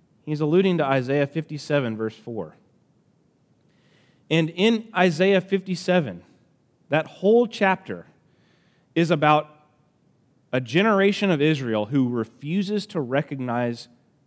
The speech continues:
Yahweh, God himself.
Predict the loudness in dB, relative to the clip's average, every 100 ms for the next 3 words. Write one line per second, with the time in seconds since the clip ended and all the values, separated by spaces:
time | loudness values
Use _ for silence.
0 | _ -8 -4 -4 -6 -12 -20 _ _ _
1 | _ _ _ _ _ _ -6 0 2 2
2 | -2 -8 -4 -4 -6 -12 _